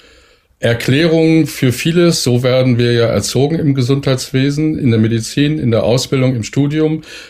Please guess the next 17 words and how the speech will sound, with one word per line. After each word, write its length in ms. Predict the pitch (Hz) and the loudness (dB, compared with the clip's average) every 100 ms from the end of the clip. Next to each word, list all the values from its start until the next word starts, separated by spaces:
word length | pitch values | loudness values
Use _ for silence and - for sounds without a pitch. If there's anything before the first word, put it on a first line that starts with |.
| - | -4
Da 120 | 113 | -2
sind 220 | 107 123 123 | 0 0 0
unsere 220 | 113 120 | -2 -2
Vorbilder, 920 | - 135 143 151 147 143 139 131 131 - | 0 0 0 0 2 2 0 -2 -8 -4
die 100 | 113 | -4
so 540 | 110 120 135 - - _ _ _ _ - | 0 0 0 -4 -12 _ _ _ _ -14
vorgehen. 840 | - 127 143 139 147 151 156 147 - - - _ | -4 0 0 0 0 2 0 -2 -10 -20 -20 _
Und 580 | - 120 120 120 - - - - - - | -2 2 2 -2 -10 -14 -18 -18 -14 -10
was 600 | 127 120 117 - - - - | -2 0 0 -2 -4 -10 -6
letztendlich 1040 | 120 120 143 - - 147 143 135 123 - - 214 | -2 0 -2 -4 -2 -2 0 -4 -4 -10 -14 -8
fehlt, 580 | 143 - - 151 202 208 | -8 -4 0 2 2 0
ist 300 | - 160 - | 0 -2 -2
eigentlich 360 | 127 139 139 127 | -2 -2 -2 -2
dieses 420 | 131 139 - - | -2 0 0 0
Zweierlei. 680 | 131 151 165 104 76 71 - _ - - - - - - | 0 0 0 0 0 -2 -6 _ -20 -20 -20 -20 -16 -4
Nämlich 280 | 117 120 - | 0 0 0
rauszufinden, 840 | 113 170 - 170 - 151 147 139 | 0 2 0 -2 0 -2 0 -2